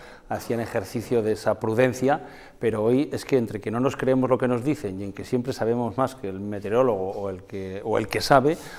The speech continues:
pues, eh, te-, nos empeñamos en hacer vida normal. Nos aconsejan quedarnos en casa y nos vamos de vacaciones o nos vamos, en fin, al final cada uno queremos hacer lo que nos viene en gana y originamos el problema, ¿no? Y al final, pues, tiene que estar la Guardia Civil, la policía, el ciento doce, cuando podríamos precisamente,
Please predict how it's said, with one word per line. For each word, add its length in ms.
pues, 260
eh, 400
te-, 240
nos 200
empeñamos 440
en 60
hacer 200
vida 200
normal. 360
Nos 140
aconsejan 440
quedarnos 380
en 100
casa 280
y 40
nos 140
vamos 220
de 60
vacaciones 680
o 80
nos 140
vamos, 280
en 100
fin, 180
al 100
final 220
cada 200
uno 180
queremos 260
hacer 140
lo 100
que 60
nos 120
viene 180
en 60
gana 300
y 140
originamos 540
el 60
problema, 460
¿no? 160
Y 60
al 80
final, 300
pues, 260
tiene 180
que 80
estar 180
la 80
Guardia 220
Civil, 340
la 100
policía, 600
el 120
ciento 320
doce, 280
cuando 220
podríamos 420
precisamente, 760